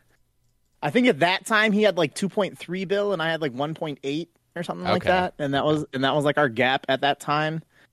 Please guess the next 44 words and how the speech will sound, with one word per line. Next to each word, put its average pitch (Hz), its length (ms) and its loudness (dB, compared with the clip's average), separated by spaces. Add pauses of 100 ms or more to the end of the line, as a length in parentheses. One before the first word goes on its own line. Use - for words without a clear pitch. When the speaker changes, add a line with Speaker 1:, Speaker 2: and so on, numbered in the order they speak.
(240)
Speaker 1:
I'm, 143 420 -2
uh, 139 340 2
trying 151 220 -4
to 139 60 -4
pull 139 220 0
up 135 160 0
where 131 160 2
I 127 60 2
would 131 100 0
have 117 60 -6
been, 127 340 -4
like, 117 280 -6 (460)
on, 123 580 -2 (120)
like, 127 180 -8
C 127 240 -2
M 123 140 0
L 123 280 0
with, 117 220 -4 (300)
around, 127 240 -4
like, 127 160 -10 (640)
uh, 208 1040 2
yeah, 170 220 4
I 160 40 4
mean, 156 140 2
it 160 40 4
looks 160 160 2
like 147 420 0 (200)
in, 143 380 2
like, 135 260 0
August 143 680 2
of 127 340 0
twenty 139 280 -8
fifteen, 135 360 -10
I 131 120 -4
had, 131 100 -4
like, 127 160 -6
one 131 160 -6
point 131 260 -10
six. - 560 -6
Speaker 2:
Okay, 85 400 -4
yeah, 87 80 -8
Speaker 1:
So 127 60 -2
Speaker 2:
that 117 260 -2
was - 200 -14